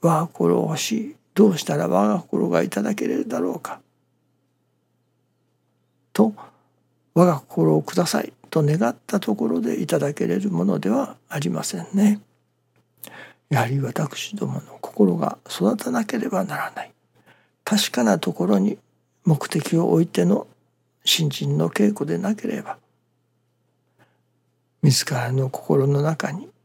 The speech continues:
和らぎ、喜ぶ我が心というものはいただけませんね。それこそ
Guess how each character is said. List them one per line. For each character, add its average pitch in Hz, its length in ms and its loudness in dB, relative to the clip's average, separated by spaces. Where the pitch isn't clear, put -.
和 139 160 4
ら 139 180 0
ぎ、 196 260 -6
喜 175 80 0
ぶ 156 500 -4
我 156 140 -2
が 175 140 -4
心 185 380 -2
と - 160 -4
い 180 120 0
う - 40 0
も 196 140 2
の 247 100 0
は - 220 -6
い - 60 -18
た - 100 0
だ 165 100 -6
け - 140 -10
ま 143 140 -4
せ 156 180 -2
ん 143 120 -8
ね。 202 260 4
そ - 200 -2
れ 123 40 2
こ - 100 -10
そ - 320 0